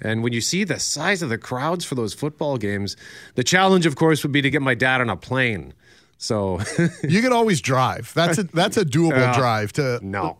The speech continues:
Speaker 2: to Lincoln, Nebraska. It's
Speaker 1: <laughs>
Speaker 2: twelve hours.
Speaker 1: Not doing it.
Speaker 2: No?
Speaker 1: No.
Speaker 2: Okay.
Speaker 1: So it would have to be a plane or bust. So Smash Gordon, if you're
Speaker 2: <laughs>
Speaker 1: listening, we gotta get on a plane and go see a college football game at some point. So let us know what you would wanna do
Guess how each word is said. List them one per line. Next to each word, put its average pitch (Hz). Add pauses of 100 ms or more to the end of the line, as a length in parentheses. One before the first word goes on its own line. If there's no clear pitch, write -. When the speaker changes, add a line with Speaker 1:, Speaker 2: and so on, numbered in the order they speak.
Speaker 2:
to 156
Lincoln, 143
Nebraska. 104
It's 139
Speaker 1:
<laughs> -
Speaker 2:
twelve 147
hours. -
Speaker 1:
Not 95
doing 82
it. 82
Speaker 2:
No? 196
Speaker 1:
No. 90 (120)
Speaker 2:
Okay. 107 (240)
Speaker 1:
So 104
it 104
would 107
have 98
to -
be 101
a 98
plane 160
or 147
bust. 95 (100)
So 110
Smash 143
Gordon, 147
if 147
you're 147
Speaker 2:
<laughs> 135
Speaker 1:
listening, 131
we 127
gotta 131
get 127
on 123
a 113
plane 113
and 107
go 107
see 107
a 101
college 101
football 98
game 85 (480)
at 95
some 92
point. 107
So 185
let 240
us 247
know 285
what 233
you 226
would 254
wanna 220
do 208